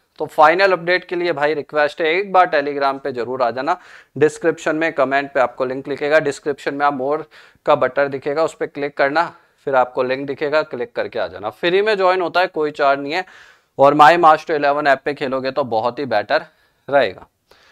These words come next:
देखिए विकेट कीपर में दोनों कप्तान आ गए, हेली और मुनी, और सबसे बड़ी बात है दोनों ओपन करेगी और दोनों ऑस्ट्रेलिया की, कितनी जबरदस्त बात होने वाली। यहाँ पे लॉरा वुल्फर्ड, डी हेमलता,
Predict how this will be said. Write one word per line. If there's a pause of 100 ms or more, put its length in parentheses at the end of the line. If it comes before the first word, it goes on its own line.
(400)
देखिए
विकेट
कीपर
में
दोनों
कप्तान
आ
गए,
हेली
और
मुनी, (520)
और
सबसे
बड़ी
बात
है
दोनों
ओपन
करेगी
और
दोनों
ऑस्ट्रेलिया
की,
कितनी
जबरदस्त
बात
होने
वाली।
यहाँ
पे
लॉरा
वुल्फर्ड,
डी
हेमलता,